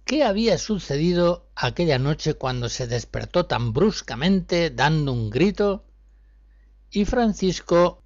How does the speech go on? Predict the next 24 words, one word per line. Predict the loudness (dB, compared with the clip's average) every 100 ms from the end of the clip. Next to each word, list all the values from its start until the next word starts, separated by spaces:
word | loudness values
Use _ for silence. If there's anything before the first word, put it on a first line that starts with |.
| -8
le | 0 0
explicó | -2 -6 -6 0 0 0 -2 -14 _ -6
que | -2 -2 -4 _ _
la | -8 -2 0
razón | -2 -2 0 0
de | 0
aquel | 0 -2 -2
despertar | -2 -4 -6 -4 -6
tan | -4 -6 0
brusco | 2 2 0 -8 -6 -8 -12 _ _ _ _ -4
era | 2 2 2 -2
que | -2 0 0 -2 -4 _ -8
en | -2 2
un | 2 0
sueño | 0 0 2 2 0 -4 -14
que | -6 -2 -2 -2
le | -2
había | -2 -2 0 -2 -4
sobrevenido, | -8 -4 0 0 0 0 2 0 -2 -8 _ -20 -6
él | 0 2
estaba | 2 0 0 2 2 -2 -6
en | -6 -2
un | -2 -2
mesón | -2 -2 0 0 0